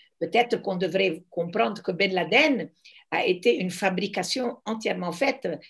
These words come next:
par les Américains à l'Arabie Saoudite pour combattre les Soviétiques en Afghanistan. Je n'ai pas entendu une seule fois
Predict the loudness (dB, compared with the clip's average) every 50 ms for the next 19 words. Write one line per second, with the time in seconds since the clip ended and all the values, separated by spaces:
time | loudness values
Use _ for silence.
0 | -20 _ _ _ -6 -2 0 0 0 2 0 0 0 -2 -4 -2 -2 -2 0 0
1 | 0 0 0 0 -2 -4 -4 -4 -2 -2 -2 0 -2 -2 -2 -2 -4 -6 -4 -4
2 | -4 0 0 0 0 0 -2 -4 -2 -2 -2 -2 -2 -2 0 0 -2 -2 -2 -4
3 | -6 -8 -4 -4 -4 -4 -4 -6 -10 -18 _ _ -8 -4 -4 -4 -4 -2 -2 0
4 | 0 0 -2 0 0 2 2 2 0 -4 -8 -14 _ _ _ -20 -20 -18 _ -2
5 | 0 2 4 4 4 2 2 4 6 8 8 8 8 4 0 -4 -4 -4 -6 -8
6 | -6 -6 -6 -4 -4 -6 -6 -4 -4 -6 -6 -8 -8 -6 -4 -2 -2 -2 -4 -6
7 | -8